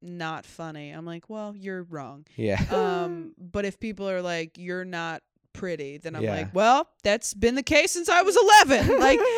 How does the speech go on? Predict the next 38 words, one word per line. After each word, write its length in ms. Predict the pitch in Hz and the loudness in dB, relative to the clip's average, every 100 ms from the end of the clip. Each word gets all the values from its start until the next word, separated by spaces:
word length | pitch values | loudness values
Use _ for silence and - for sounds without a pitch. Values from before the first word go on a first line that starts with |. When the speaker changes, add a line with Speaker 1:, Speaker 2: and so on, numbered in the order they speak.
| 466 | 0
Speaker 1:
it's 260 | 466 440 - | 0 0 0
just, 460 | 359 330 339 320 - | 2 4 2 2 0
like, 180 | 302 254 | 0 2
this 300 | 302 269 214 | 0 0 -4
deep-rooted 840 | 190 254 294 262 269 269 254 202 | 0 2 2 0 -4 -2 -4 -2
Speaker 2:
Yeah. 100 | 180 | 0
Speaker 1:
thing 440 | 139 170 202 180 175 | 2 2 -2 -6 -6
Speaker 2:
What 220 | 139 156 | -2 -2
was 140 | 233 294 | -2 -2
that 80 | |
Speaker 1:
that 80 | 269 | -2
you 140 | 220 151 | 0 0
never 180 | 151 | 0
Speaker 2:
movie 60 | 156 | 0
Speaker 1:
get 60 | - | -2
Speaker 2:
that 40 | |
Speaker 1:
away 140 | 208 202 | -2 0
Speaker 2:
came 160 | - | 0
Speaker 1:
of. 60 | - | 0
Speaker 2:
out 420 | 117 117 107 - | -2 -4 -6 -8
with 460 | 117 110 104 - - _ _ _ - 117 | -8 -6 -6 -10 -20 _ _ _ -18 -8
Kevin 180 | 117 | -6
Hart 120 | 123 107 | -4 -4
and 60 | |
The 60 | 98 | -4
Rock, 360 | 104 98 95 101 | -4 -4 -6 -10
which 200 | 92 - | -12 -8
narrows 300 | 101 98 98 | -6 -6 -8
it 80 | |
down 220 | 90 92 90 | -10 -10 -8
to 100 | 95 | -8
about 240 | 87 80 | -10 -12
two 160 | - 104 | -8 -8
hundred 180 | 92 90 | -2 0
Speaker 1:
Oh, 160 | 254 | 0
Speaker 2:
movies? 180 | 180 185 | 0 -2
Speaker 1:
um, 360 | 190 185 180 | -4 -4 -6
uh, 40 | 180 | -8